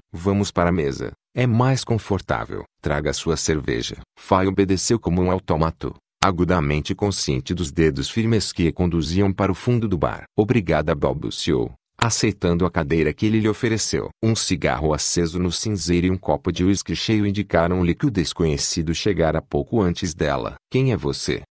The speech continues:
perguntou ele, estendendo a mão para o cigarro. Mão limpa, de unhas bem cortadas, sem anéis. "Meu nome é Fay." "E o seu?" "O pessoal me chama de Dona Van." Para ter o que fazer, ela experimentou a cerveja. Horrível.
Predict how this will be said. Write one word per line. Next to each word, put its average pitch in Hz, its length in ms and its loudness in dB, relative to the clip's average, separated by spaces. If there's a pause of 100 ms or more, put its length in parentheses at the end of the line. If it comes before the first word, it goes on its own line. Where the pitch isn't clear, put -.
(400)
perguntou 95 520 2
ele, 58 340 -6 (240)
estendendo 95 540 2
a 90 60 2
mão 80 220 2
para 90 160 0
o 85 40 -2
cigarro. 69 580 -2 (160)
Mão 82 220 2
limpa, 67 380 -6 (240)
de 85 160 0
unhas 87 240 2
bem 87 180 0
cortadas, 65 720 -2 (260)
sem 120 340 0
anéis. 71 540 -2 (140)
"Meu 135 180 2
nome 107 300 2
é 98 40 -2
Fay." 67 320 -4 (140)
"E 160 100 0
o 170 40 2
seu?" 107 380 0 (160)
"O - 100 -2
pessoal 90 540 2
me 85 80 0
chama 80 360 0
de 87 140 -4
Dona 82 320 0
Van." 67 260 -4 (120)
Para 95 240 -2
ter 85 240 2
o 73 40 -2
que 104 120 -6
fazer, 76 500 -2 (260)
ela 90 200 2
experimentou 87 680 0
a 76 60 0
cerveja. 67 600 -4 (180)
Horrível. 80 480 0